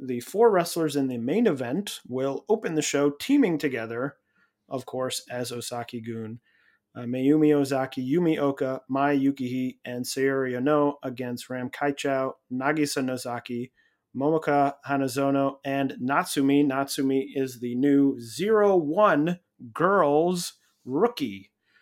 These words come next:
So overall, a very, uh, strong card and one I am really looking forward to. A big Oz show. And for me, someone who likes the Oz Academy style, these shows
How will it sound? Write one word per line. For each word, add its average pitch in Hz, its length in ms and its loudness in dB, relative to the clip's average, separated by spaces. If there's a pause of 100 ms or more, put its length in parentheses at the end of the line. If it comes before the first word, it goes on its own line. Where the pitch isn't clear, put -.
(340)
So 175 260 -2
overall, 214 640 6
a 160 60 6
very, 180 580 4
uh, 147 140 2
strong 160 380 2
card 160 260 4
and 139 160 4
one 156 160 4
I 147 300 0
am 139 360 0
really 143 480 6
looking 139 440 0
forward 135 380 -2
to. 135 340 2 (360)
A 135 120 -4
big 160 340 -2
Oz 147 320 2
show. 135 540 0 (120)
And 127 160 -10
for 139 140 -4
me, 202 480 2 (240)
someone 135 380 -4
who 135 100 -4
likes 131 380 -4
the 127 140 -2
Oz 123 200 -4
Academy 123 460 -6
style, 127 340 -6
these 143 160 2
shows 135 460 -2